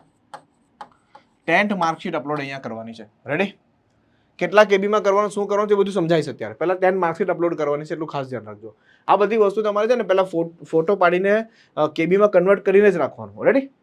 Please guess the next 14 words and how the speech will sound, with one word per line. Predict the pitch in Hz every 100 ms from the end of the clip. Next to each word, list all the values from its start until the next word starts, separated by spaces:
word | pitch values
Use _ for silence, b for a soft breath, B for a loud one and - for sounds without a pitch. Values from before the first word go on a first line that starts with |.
| _
ચાલો, | 175 - - _ _ _ _
ત્યાર | 196 208
પછી | 202 214
અહીંયા | 208 208
વાત | 190 185
કરું | 208 202
તો | 190
જો, | 196 120 - _ _ _ _ _ 143
આ | 151 -
એજ્યુકેશનલ | 151 165 208 196 208
certificates | 190 180 185 185 196 185 151
relevant | 160 185 185
to | 185
mark | 160 151